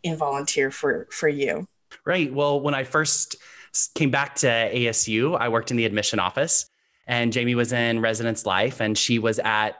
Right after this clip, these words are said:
Speaker 2: the residence hall that I was an R A in,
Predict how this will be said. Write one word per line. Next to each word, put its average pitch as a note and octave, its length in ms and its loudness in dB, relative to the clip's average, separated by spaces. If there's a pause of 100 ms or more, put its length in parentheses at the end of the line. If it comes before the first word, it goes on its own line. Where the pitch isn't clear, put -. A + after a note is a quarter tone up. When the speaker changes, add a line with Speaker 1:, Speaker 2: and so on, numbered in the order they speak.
(120)
Speaker 2:
the A#2+ 720 0
residence C3+ 460 0
hall A2+ 320 0
that A#2 300 -2
I A2+ 180 2
was C3 160 2
an B2 80 2
R G#2+ 240 2
A A#2 220 2
in, G2 260 -2